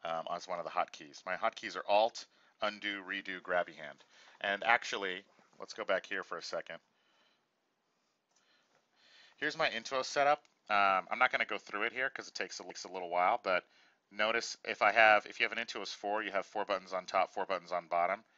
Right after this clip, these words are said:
The top one is Alt, Control Alt Z, Control Shift Z, Spacebar,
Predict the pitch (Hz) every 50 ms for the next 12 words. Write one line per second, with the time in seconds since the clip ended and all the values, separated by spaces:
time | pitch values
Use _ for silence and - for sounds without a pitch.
0 | _ - - - _ _ _ - - - 131 123 - - 123 113 98 - - -
1 | 110 107 127 135 - - - _ _ _ _ _ _ _ _ _ _ _ - 104
2 | 104 107 - 117 110 110 110 107 104 104 - - - 101 107 107 120 139 _ _
3 | _ _ _ _ _ _ _ _ _ _ _ _ _ _ _ _ _ _ _ -
4 | - - - 120 110 - - - 131 123 - - 123 123 120 123 123 _ _ _
5 | _ _ _ _ _ _ - - - 117 110 107 - - 113 107 104 101 104 104